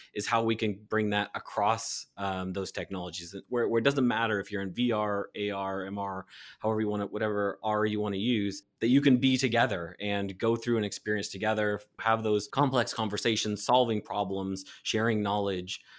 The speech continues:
um, and just really taking full advantage of this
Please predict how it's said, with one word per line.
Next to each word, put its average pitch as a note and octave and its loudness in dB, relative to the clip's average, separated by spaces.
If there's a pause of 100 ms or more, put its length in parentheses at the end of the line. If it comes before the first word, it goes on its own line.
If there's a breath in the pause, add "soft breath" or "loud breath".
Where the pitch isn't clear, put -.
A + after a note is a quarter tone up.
(220 soft breath)
um, G2 0
and G#2 -4
just A2 -4
really G#2+ 2
taking G2+ -4
full G#2+ 2
advantage F#2+ -2
of F2 -8
this F2+ -6